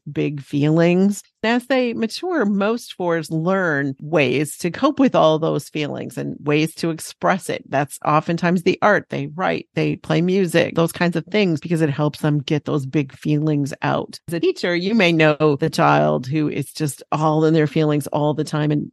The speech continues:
really struggling to deal with all those feelings.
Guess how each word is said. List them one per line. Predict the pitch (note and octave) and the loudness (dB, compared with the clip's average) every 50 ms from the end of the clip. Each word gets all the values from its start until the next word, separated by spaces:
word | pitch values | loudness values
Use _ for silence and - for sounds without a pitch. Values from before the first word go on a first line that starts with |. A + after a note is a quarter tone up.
| _ | _
really | D#3+ F3+ F3+ E3 E3 E3 | -4 -2 0 2 2 0
struggling | D#3 - - - F3 D#3 D3+ D3+ E3+ E3 D#3+ D3 C#3+ D3 D3 C3+ | 0 -4 -2 2 2 2 4 2 2 2 2 2 2 0 0 -2
to | - D#3+ | -4 -6
deal | D3 C3+ D#3+ D3+ D#3 | -4 -2 -2 0 0
with | D#3 D#3 C#3+ | 0 0 0
all | - D3 D3 | -2 -2 -2
those | D3 D3+ C#3+ - - | -2 -4 -6 -6 -8
feelings. | - D3 D3 D3 D3+ D#3 D3+ D3 C#3 | -8 -6 -6 -4 -4 -4 -6 -6 -8